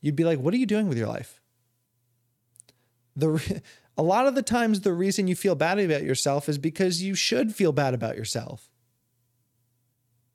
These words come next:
I hate to be that blunt about it, but it's, it's often the case because you have a certain standard. You have a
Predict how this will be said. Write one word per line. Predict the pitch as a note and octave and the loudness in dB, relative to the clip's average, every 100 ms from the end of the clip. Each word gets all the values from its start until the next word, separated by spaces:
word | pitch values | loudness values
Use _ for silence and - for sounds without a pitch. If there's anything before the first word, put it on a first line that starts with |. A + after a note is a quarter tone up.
| _ | _
I | - | -4
hate | C3+ F#3 | -2 0
to | G#3 | -2
be | G3 | 0
that | F3+ C#3 | 0 0
blunt | C3+ F#3 | 0 0
about | F3 A#2 A2+ | 0 0 0
it, | C3 C3+ | 0 0
but | D3 | -2
it's, | C#3+ - - | -2 -8 -6
it's | C3+ - | -8 -4
often | D3 F#3+ - G#3+ | -2 -2 -2 0
the | D3 | 0
case | - E3+ A#2 - - _ _ _ _ _ - | -2 -4 -4 -8 -10 _ _ _ _ _ -6
because | E3+ F#3+ D3 C#3+ | -2 0 0 -2
you | G3+ G3+ | -2 -2
have | G#3 F#3+ | -2 -2
a | |
certain | F#3 F#3+ F3 D3 | 0 0 0 -2
standard. | - E3 F3 C3+ A#2+ | -2 -2 0 0 -2
You | D3+ F#3+ | -4 -4
have | E3+ F3+ D#3 | -4 -2 0
a | B2+ | -2